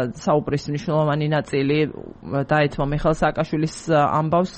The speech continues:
ა, შეფასებას ამ ამბებისა, ა, და, ა, ამ პოლიტიკურ კონტექსტს და იმას თუ, ა, რა, რას ისურვებდნენ ევროპარლამენტარები საქართველოსთვის, რა პროცესებს.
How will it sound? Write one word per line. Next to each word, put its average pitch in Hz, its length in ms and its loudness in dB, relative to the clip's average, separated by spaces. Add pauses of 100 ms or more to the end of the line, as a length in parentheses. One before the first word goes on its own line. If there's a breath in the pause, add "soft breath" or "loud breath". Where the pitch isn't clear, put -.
ა, 139 160 2
შეფასებას 156 640 -2
ამ 151 180 2
ამბებისა, 156 600 0
ა, - 680 -6 (120)
და, 185 260 2
ა, 147 340 2 (140)
ამ 135 120 -2
პოლიტიკურ 156 540 0
კონტექსტს - 720 -2
და 214 160 2 (120)
იმას 262 440 0
თუ, 269 160 -2 (360 loud breath)
ა, 165 180 2 (320)
რა, 196 300 4
რას 202 280 2
ისურვებდნენ 180 1040 2
ევროპარლამენტარები 151 920 2
საქართველოსთვის, 151 840 0
რა 165 180 2
პროცესებს. - 1080 -2